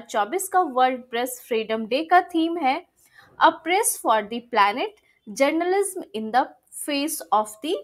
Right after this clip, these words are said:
Environmental Crisis। यह है हमारे ईयर ट्वेंटी ट्वेंटी फ़ोर का थीम। और अगर हम इसकी शुरुआत की बात करें तो इसे पहली बार यूनेस्को के जनरल कॉन्फ्रेंस के रिकमेंडेशंस पर दिसंबर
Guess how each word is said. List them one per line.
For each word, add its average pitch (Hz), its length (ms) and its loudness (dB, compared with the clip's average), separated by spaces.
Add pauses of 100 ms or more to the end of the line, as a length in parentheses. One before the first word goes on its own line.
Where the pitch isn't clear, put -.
(300)
Environmental 285 720 0 (100)
Crisis। 247 480 0 (180)
यह 254 300 6
है 381 80 2
हमारे 220 460 0 (180)
ईयर 247 240 0
ट्वेंटी 311 400 0
ट्वेंटी 277 320 -2
फ़ोर 214 260 -4 (100)
का 381 140 2
थीम। 247 380 -6 (460)
और 277 160 6
अगर 403 220 2
हम 415 180 2
इसकी 415 280 2
शुरुआत 262 640 2
की 262 100 0
बात 202 420 6
करें 349 280 0 (380)
तो 277 80 -6
इसे 320 280 -2 (100)
पहली 302 360 2
बार 269 340 6
यूनेस्को 294 680 0
के 349 240 -2 (280)
जनरल 330 500 0
कॉन्फ्रेंस 285 560 2
के 294 120 -2
रिकमेंडेशंस 247 1160 0
पर 269 220 6 (560)
दिसंबर 330 640 2